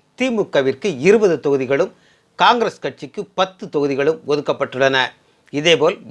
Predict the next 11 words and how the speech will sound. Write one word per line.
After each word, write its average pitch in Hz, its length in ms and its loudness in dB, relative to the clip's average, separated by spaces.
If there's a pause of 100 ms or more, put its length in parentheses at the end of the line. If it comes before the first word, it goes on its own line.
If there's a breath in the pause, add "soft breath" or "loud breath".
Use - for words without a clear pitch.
இடதுசாரிகள் 175 720 0
மற்றும் 147 320 -6
விடுதலை 196 400 0
சிறுத்தைகள் 151 440 -2
கட்சிகளுக்கு 143 560 -2 (440 soft breath)
தலா 175 240 4 (140)
இரண்டு 175 280 -4
தொகுதியும், 143 480 -4 (380)
இந்திய 247 400 0 (100)
ஜனநாயக 190 560 4
கட்சி, 175 280 -8